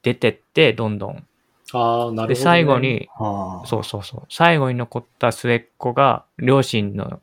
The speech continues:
Speaker 1: 元で、その老後の世話をしたりして、最終的に親の財産を引き継ぐっていう形が多かったらしくて。
Speaker 3: へー。
Speaker 2: なるほどね。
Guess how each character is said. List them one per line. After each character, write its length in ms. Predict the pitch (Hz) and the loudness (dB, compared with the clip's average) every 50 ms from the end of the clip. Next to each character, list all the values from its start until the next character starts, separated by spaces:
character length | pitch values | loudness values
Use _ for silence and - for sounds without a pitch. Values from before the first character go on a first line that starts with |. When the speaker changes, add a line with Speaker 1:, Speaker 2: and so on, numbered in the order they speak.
| _ _ _ | _ _ _
Speaker 1:
元 340 | - 107 107 107 - 110 104 | -6 -4 -4 -2 0 0 2
で、 360 | 104 107 104 101 104 - _ _ _ _ _ _ _ _ _ _ _ | 2 2 2 0 -2 -8 _ _ _ _ _ _ _ _ _ _ _
そ 140 | - - 110 | -12 -8 -8
の 100 | 107 98 | -6 0
老 200 | 98 120 123 127 | 4 6 6 6
後 100 | 117 123 | 6 2
の 100 | 117 113 | 0 -2
世 160 | 110 - 123 | 0 0 2
話 160 | 120 120 117 107 | 4 4 4 2
を 80 | 107 | 0
し 120 | 104 - - | -2 -4 -4
た 180 | - 107 98 | -2 -2 -2
り 240 | 95 101 98 - - | -2 -4 -8 -10 -12
し 100 | - - | -14 -6
て、 300 | - 175 170 147 - - - | 0 2 2 2 2 -2 -6
最 220 | - - 120 123 | -4 -2 -2 -2
終 160 | 120 - 131 | -2 -2 -4
的 300 | 127 - 131 127 - 127 | -2 -4 -4 -2 -2 -2
に 260 | 131 156 170 139 131 - - | 0 0 0 -2 -4 -4 -2
親 240 | 127 123 117 117 117 | 0 2 2 2 2
の 140 | 113 113 | 0 -2
財 220 | 104 - 117 110 104 | 0 2 2 2 2
産 140 | - 107 113 | 0 -2 -2
を 60 | 127 | -4
引 80 | - | -4
き 100 | - 113 | -6 -8
継 140 | - - 123 | -8 -6 -4
ぐ 80 | 98 98 | -4 -4
っ 20 | |
て 180 | 98 - - 104 | -6 -6 -6 -6
い 40 | 101 | -4
う 20 | |
形 420 | - - 107 - 101 - - - | -2 -2 0 0 -2 -6 -6 -2
が 260 | 98 117 110 - - - _ _ _ _ _ _ _ _ _ _ _ _ _ _ _ _ _ _ | 2 2 2 2 0 -4 _ _ _ _ _ _ _ _ _ _ _ _ _ _ _ _ _ _
多 160 | - 113 104 | -6 -4 -4
か 120 | - - 101 | -4 -6 -8
っ 80 | - - | -8 -10
た 80 | - | -10
ら 120 | 95 95 95 | -10 -10 -12
し 120 | - - | -14 -16
く 100 | - - | -18 -20
て。 180 | - - 160 151 | -6 -2 -2 -2
Speaker 3:
へ 20 | 113 | -2
ー。 540 | 107 107 104 - 104 - 107 110 123 131 127 | -4 -6 -10 -12 -12 -12 -12 -10 -8 -6 -6
Speaker 2:
な 120 | 113 110 | -4 -4
る 100 | 117 127 | -6 -6
ほ 120 | - 139 | -6 -6
ど 120 | 120 127 123 | -6 -6 -6
ね。 260 | 117 120 131 143 - | -6 -8 -12 -14 -18